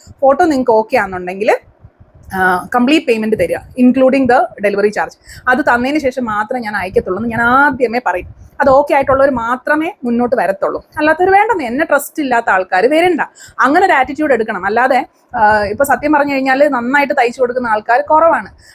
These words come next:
ആ, അതുപോലെ നമുക്ക് ട്രസ്റ്റ് എന്ന് പറയുന്ന ഒരു സാധനവും ഉണ്ട്. അപ്പൊ അത് നമ്മൾ കളയാത്തിടത്തോളം നമ്മൾ ഇതിനകത്ത് പേടിക്കേണ്ട ആവശ്യമൊന്നുമില്ല. നന്നായിട്ട് തയ്ച്ചു കൊടുക്കുന്നുണ്ട്, സമയത്തിന് കൊടുക്കുന്നുണ്ടെങ്കിൽ നമ്മൾ പറയുന്ന ക്യാഷ് നമുക്ക് കിട്ടണം. ആ, മെയിനായിട്ടും ഞാനിപ്പോ കഴിഞ്ഞ ഇടയ്ക്ക് ഒരു വീഡിയോ ഇട്ടായിരുന്നു, എന്തുകൊണ്ട് ഞാൻ തയ്യൽ വെറുത്തു എന്ന്. എനിക്ക് ശരിക്കും പറഞ്ഞാൽ ഈ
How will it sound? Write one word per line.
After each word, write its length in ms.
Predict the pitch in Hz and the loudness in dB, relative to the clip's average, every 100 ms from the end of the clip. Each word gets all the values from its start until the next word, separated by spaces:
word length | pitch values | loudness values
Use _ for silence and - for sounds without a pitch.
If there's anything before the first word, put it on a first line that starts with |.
| - | 0
ആ, 180 | 226 226 | 2 2
അതുപോലെ 580 | 226 269 285 285 285 254 254 | 2 2 2 2 0 -2 -6
നമുക്ക് 200 | 262 294 | -6 -4
ട്രസ്റ്റ് 420 | - 269 - 349 | -2 -4 -2 -2
എന്ന് 100 | 330 | 2
പറയുന്ന 220 | 277 277 | 2 0
ഒരു 80 | 294 | 0
സാധനവും 440 | 285 262 277 277 | 2 2 0 0
ഉണ്ട്. 160 | 233 - | -2 -4
അപ്പൊ 200 | - 262 | 0 0
അത് 280 | 226 349 415 - - | 2 -2 -4 -10 -6
നമ്മൾ 320 | 285 330 339 302 247 269 262 | 0 2 2 0 -4 -4 0
കളയാത്തിടത്തോളം 680 | 269 294 339 349 311 294 320 | 2 2 2 -2 0 0 0
നമ്മൾ 160 | 294 | -4
ഇതിനകത്ത് 260 | 302 - 277 | -4 -6 -4
പേടിക്കേണ്ട 380 | 269 269 294 277 | -6 -4 0 2
ആവശ്യമൊന്നുമില്ല. 500 | 233 240 240 202 202 | 2 -2 -8 -8 -10
നന്നായിട്ട് 360 | 214 214 226 | -6 -4 -2
തയ്ച്ചു 220 | 208 214 | -2 0
കൊടുക്കുന്നുണ്ട്, 420 | 220 208 220 214 233 | -2 -2 -6 -10 -6
സമയത്തിന് 400 | 220 311 285 226 | -6 -8 -10 -6
കൊടുക്കുന്നുണ്ടെങ്കിൽ 640 | 202 220 220 202 233 294 269 | -6 -6 -10 -8 -4 0 0
നമ്മൾ 220 | 247 277 | 0 0
പറയുന്ന 340 | 302 247 269 349 - - - | 2 2 0 -6 -10 -14 -2
ക്യാഷ് 260 | 320 320 | 0 0
നമുക്ക് 260 | 359 294 294 | -2 -2 -4
കിട്ടണം. 300 | 254 220 - _ - 262 | -6 -8 -10 _ -6 0
ആ, 220 | 254 240 | 2 2
മെയിനായിട്ടും 580 | 262 269 285 320 330 339 | 0 -2 0 2 0 0
ഞാനിപ്പോ 320 | 311 311 330 | 0 0 0
കഴിഞ്ഞ 280 | 320 277 294 | 2 2 2
ഇടയ്ക്ക് 200 | 311 320 | 0 0
ഒരു 80 | 311 | 0
വീഡിയോ 220 | 277 277 | 0 0
ഇട്ടായിരുന്നു, 260 | 233 220 220 | 0 0 0
എന്തുകൊണ്ട് 260 | 262 302 | 2 2
ഞാൻ 120 | 302 302 | 2 2
തയ്യൽ 280 | 233 254 | 2 2
വെറുത്തു 320 | 254 226 226 240 | 2 0 -2 -6
എന്ന്. 120 | 202 | -6
എനിക്ക് 160 | 254 | -6
ശരിക്കും 280 | 339 339 339 | -2 0 0
പറഞ്ഞാൽ 160 | 330 | 0
ഈ 40 | 330 | 0